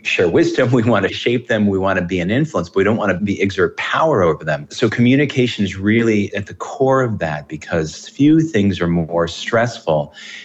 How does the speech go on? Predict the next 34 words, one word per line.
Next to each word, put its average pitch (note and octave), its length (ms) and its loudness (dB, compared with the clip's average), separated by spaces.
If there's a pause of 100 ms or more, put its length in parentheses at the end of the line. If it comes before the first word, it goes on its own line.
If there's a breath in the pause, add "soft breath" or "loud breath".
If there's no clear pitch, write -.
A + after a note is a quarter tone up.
(140 loud breath)
than F#2 180 2
trying F#2 260 0
to F2+ 80 2
offer F2+ 440 0
advice E2+ 400 0
or F2 40 -6
share E2+ 240 -2
wisdom F2 440 0
and D#2+ 100 -4
have E2+ 340 -2
it D#2 120 0
kind E2 180 -4
of D2+ 140 -10
get F2+ 160 -4
thrown F#2+ 280 -2
back D#2+ 280 -2
in D3+ 60 -12
your - 100 -12
face. D3+ 260 0
"You A#3 100 2
don't A3+ 140 4
understand, F#3 540 2
Dad." B2 320 0 (400 loud breath)
And G#2+ 120 2
ultimately, F2+ 880 0
we A2+ 160 4
look A2 220 0
at F#2+ 60 0
both F2 160 0
the F2 80 -18
science F2+ 400 -4
and E2+ 100 -12
the E2+ 60 -6
practical E2+ 600 -4